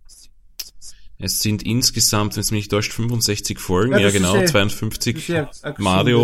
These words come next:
Speaker 2: gesunde
Speaker 1: und, und dreizehn von Zelda.
Speaker 2: Das ist ja eine gesunde Anzahl. Normalerweise heutzutage streuen sie das halt dann auf drei Jahre verteilt aus.
Speaker 1: Gut, heute wär's auch wöchentlich und
Speaker 2: Eben,
Speaker 1: nicht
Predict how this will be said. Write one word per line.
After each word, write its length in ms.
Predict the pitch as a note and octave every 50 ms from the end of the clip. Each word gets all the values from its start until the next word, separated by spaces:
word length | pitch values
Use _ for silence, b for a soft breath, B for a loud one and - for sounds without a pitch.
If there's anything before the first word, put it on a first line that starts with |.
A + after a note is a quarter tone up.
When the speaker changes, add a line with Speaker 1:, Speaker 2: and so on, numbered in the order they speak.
| A2+
Speaker 2:
gesunde 120 | - - G#2
Speaker 1:
und, 480 | G#2 G2+ G2+ G2 - - - - - -
und 440 | - G2 F#2 F#2+ - - - - -
dreizehn 300 | F2+ F2+ F#2 - - G2
von 180 | - - G2 F#2
Zelda. 300 | - - E2+ E2 E2+ E2+ E2+
Speaker 2:
Das 80 | D#2+
ist 60 | - F#3+
ja 60 | G3
eine 100 | G3 F#3
gesunde 680 | - - - F#3 F3+ F3+ F3 E3+ D#3+ C#3+ C#3 C3+ B2 G2
Anzahl. 420 | G#2+ C3+ C#3+ C3+ - D3 C3 B2
Normalerweise 760 | A#2+ B2 B2 B2 B2+ C#3+ D#3+ D#3 D3 C#3+ D3+ C#3+ D#3 D3 -
heutzutage 680 | A#2 B2+ D#3+ F3 - - E3 C#3+ - D3 D3 D3 D#3 D3+
streuen 320 | - - - C3+ C#3 D3+
sie 160 | - - -
das 100 | D3+ C3+
halt 260 | D#3 D3 C#3 C3+ - -
dann 240 | C3 B2+ C3 C3+
auf 300 | B2+ - A#2 B2 A#2 -
drei 380 | - - A2+ A2+ A#2+ C3 C3+ C#3
Jahre 280 | C3+ B2+ B2 B2 B2+ B2+
verteilt 560 | - - A#2 - - A#2 A2+ A#2 A#2+ A2+ -
aus. 440 | - G2 A2 A2 B2 C3+ - - - - - - - - - - _ _ - - - _ _ _ _ _ _ _ _ - _ - - -
Speaker 1:
Gut, 280 | - C3 A2+ G2 F#2+ -
heute 600 | F#2 F2+ F#2 F#2 - G#2 F#2+ F#2 F2+ F2+ E2+ - -
wär's 360 | - G2 F2 D#2+ F#2 F2 F2 -
auch 140 | E2+ E2+ F#2
wöchentlich 580 | E2 E2+ E2 - G2+ E2+ E2 D#2+ D2+ - -
und 80 | E2+ D#2+
Speaker 2:
Eben, 140 | E3+ F3 D3
Speaker 1:
nicht 360 | A2+ - - - - - -